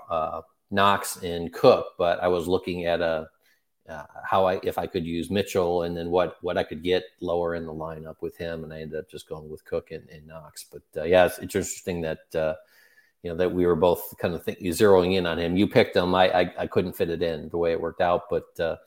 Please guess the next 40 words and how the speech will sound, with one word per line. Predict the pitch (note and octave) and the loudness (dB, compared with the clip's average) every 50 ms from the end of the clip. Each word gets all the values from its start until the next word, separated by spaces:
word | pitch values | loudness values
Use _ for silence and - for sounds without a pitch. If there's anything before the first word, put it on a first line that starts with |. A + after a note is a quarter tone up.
| _ _ _ _ _ | _ _ _ _ _
yeah, | - F#2 | -2 -2
for | E2+ - F2+ | -2 -2 -2
the | D#2+ | -4
same | - - F#2 F2 | -4 -4 -2 0
reason. | E2+ F#2 G2 F2+ F#2 E2+ | 2 2 2 2 2 4
I | F2+ F#2 | 6 8
wasn't | G2+ G#2+ G#2+ G2+ F#2 F#2 | 8 8 8 6 4 0
scared | - - G2+ G#2 G#2+ F#2+ F2 E2+ E2 - _ | -2 0 2 2 2 2 0 -2 -6 -10 _
to | G2 | -6
go | E2+ F#2 F#2 G2 | -2 0 0 2
with | F#2+ F#2 E2+ | 0 0 -2
Mitchell, | F2+ F#2+ - - D#2+ D2 D#2 - _ | -4 -4 -4 -4 -6 -8 -8 -12 _
you | D#2+ F2 E2+ | -18 -16 -12
know, | E2+ E2+ E2 | -10 -8 -6
with, | E2+ E2 E2 E2 - _ _ - | -6 -6 -8 -10 -12 _ _ -20
like | - D#2+ | -20 -12
I | - | -10
said, | F2+ E2 F2 | -6 -2 0
all | F2 F#2 F2+ | 2 2 2
those | F2+ F#2 E2+ - | 2 0 0 0
weapons | F#2+ F#2 F2+ - - F#2 F2+ F#2 F#2 - - | -2 -2 -2 -2 -4 -6 -6 -6 -8 -12 -16
and | D#2+ - | -18 -14
C | - F#2 F2+ | -12 -10 -10
M | F2 E2+ E2 | -10 -10 -10
C, | - - F#2+ F#2 F#2 | -6 -4 -4 -2 -2
of | F2 - | -4 -4
course. | - - F2+ E2+ E2+ E2+ E2 - - - - - _ _ _ _ _ _ _ - | -4 -4 -2 -2 -2 -4 -6 -8 -10 -14 -14 -14 _ _ _ _ _ _ _ -12
Uh, | - E2+ E2 E2 D#2+ | -8 -8 -6 -6 -6
I | E2 E2+ | -6 -6
still, | - - - - F2+ F2 F2 - | -6 -8 -10 -6 -4 -4 -4 -2
and | F#2 F2+ F2 | -2 -2 -2
we | F2+ F2 | -2 -2
saw | - - F#2+ F#2+ F#2 | 2 4 4 4 4
it | |
last | E2+ E2+ E2+ E2 - - | 4 0 -2 -2 -4 -4
week, | F#2+ G#2+ G#2+ F#2+ - _ _ | -4 -4 -4 -6 -8 _ _
you | - E2+ E2+ | -12 -10 -10
know, | E2+ E2+ E2+ E2 E2 | -8 -8 -6 -6 -6
that, | E2 D#2+ - _ _ E2 D#2+ | -6 -8 -10 _ _ -6 -4
uh, | D#2+ D#2+ | -4 -6